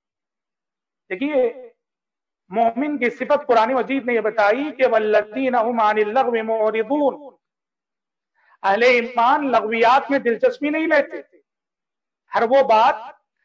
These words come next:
जिसमें ना दीन का फायदा हो, ना दुनिया का फायदा हो, अहले ईमान ऐसी बातों में और ऐसे कामों में दिलचस्पी नहीं लेते। इबादुर रहमान की सिफात बयान करते हुए अल्लाह ताला ने कहा, "वइज़ा मर्रू बिल्लग़्वी मर्रू किरामा",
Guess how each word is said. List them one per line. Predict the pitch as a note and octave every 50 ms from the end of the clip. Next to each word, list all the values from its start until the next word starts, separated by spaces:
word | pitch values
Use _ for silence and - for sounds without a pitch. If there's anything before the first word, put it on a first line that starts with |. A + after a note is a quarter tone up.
| _ _ -
जिसमें | A#3 A#3 A#3+ C4+ C#4 C4+
ना | B3+ A#3+
दीन | - - A3+ B3 B3+ C4+ C#4+ D4 C4+
का | B3+ B3
फायदा | A#3+ A#3 G#3+ G3+ F#3 G3 F3+
हो, | F3 A#3+ D#4
ना | D#4 D4 A#3
दुनिया | F#3 A3 A3+ A3+ B3 D4 D#4
का | C4 D4+ C#4
फायदा | - A#3+ G#3+ F#3 F3 E3+
हो, | C#3+ - - E3+ C#3 _ _ _ _ _ _ _ _ _ _ _ _ _ - -
अहले | A3+ A#3 A#3+ C#4 C#4+ D4+ - A#3 A#3+
ईमान | A#3+ B3 C4 D4 C#4+ C#4+
ऐसी | C4 A#3+ - C4+ C4+
बातों | G3+ G#3+ G#3+ G#3+ G#3+ C#4 C#4+
में | D4+ D#4+ D#4
और | D4+ C#4+ B3+
ऐसे | A#3 G#3+ C#4 C4+
कामों | B3+ - A3+ G#3+ A3+ C#4 D4
में | D#4+ D4 C#4 C#4+ G3+
दिलचस्पी | A#3 A#3+ A#3 - B3+ B3 - - D#4+ E4
नहीं | E4 E4 D4
लेते। | C#4 B3 - C#4+ C#4 B3 - _ _ _ _ _ _ _ _ _ _ _ _ _ _ _ _ _ _ _ _ _ _ _ _ _ _ _ _ _ _ _ - -
इबादुर | F3 F#3+ G3 G3+ G3+ C#4+ C4
रहमान | C4+ A#3 A3+ A#3 A#3+ D4 D4+ C#4
की | B3+ B3+
सिफात | - - B3 - - - A#3+ A#3 B3 A3+
बयान | A3 A#3 A3 A#3 B3+ B3+
करते | - C#5+ - - A#3+ C4
हुए | B3 A3
अल्लाह | G#3+ A3 A#3+ A3+
ताला | G#3+ A3 A#3 G#3+ G#3+ A#3+ B3+
ने | A#3+ A3+ G#3
कहा, | - G#3+ G3+ G#3+ C4 C#4+ C#4 - C#4 C#4 _ -
"वइज़ा | F#3 A3 A#3+ A#3 G#3 A#3 G#3+ G3+ G3+
मर्रू | G#3 C#4 D4 A#3+ A#3+ B3 A3+ A3
बिल्लग़्वी | F#3 G#3+ G#3 G#3 G#3+ C4 C4+ A3+ A#3+ A#3 A3
मर्रू | G#3+ G#3+ G#3 - G3+ G#3+ C4 C4
किरामा", | - - A#3 G#3+ G#3 G#3 G3 F#3+ G3+ A#3+ C#4 C#4+